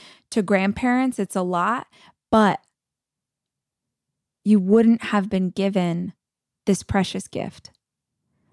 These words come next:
and you wouldn't have been given this amazing opportunity to lead out in this space if you weren't capable of it. So come back to love.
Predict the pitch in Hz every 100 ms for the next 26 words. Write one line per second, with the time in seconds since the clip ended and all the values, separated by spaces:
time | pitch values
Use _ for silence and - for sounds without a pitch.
0 | _ 202 196 180 196 220 220 202 180 175
1 | 170 165 180 180 165 175 180 - _ _
2 | _ _ 208 - 196 190 202 202 208 202
3 | 190 185 185 - 175 170 185 180 _ _
4 | _ _ _ - 202 180 190 190 170 175
5 | - 175 170 - - 170 214 302 - -
6 | _ _ - _ 196 190 190 190 - -
7 | 180 - - - - - - _ _ _
8 | _ _ _ _ _ _ _ _ _ _
9 | _ _ - 233 - 214 226 190 - -
10 | 196 175 - -